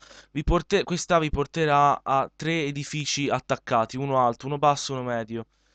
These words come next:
E quella sarà la banca. Comunque, mm,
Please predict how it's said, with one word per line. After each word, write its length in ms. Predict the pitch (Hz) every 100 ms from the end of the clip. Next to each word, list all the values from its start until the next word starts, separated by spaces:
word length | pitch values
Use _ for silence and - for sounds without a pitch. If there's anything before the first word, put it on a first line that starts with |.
| _ _
E 120 | 202
quella 320 | - 196 196
sarà 560 | 170 160 143 147 147 135
la 140 | 131
banca. 520 | 123 117 117 - 123 - _ _ _ -
Comunque, 1040 | 143 175 175 170 165 151 143 139 131 127
mm, 320 | 123 120 113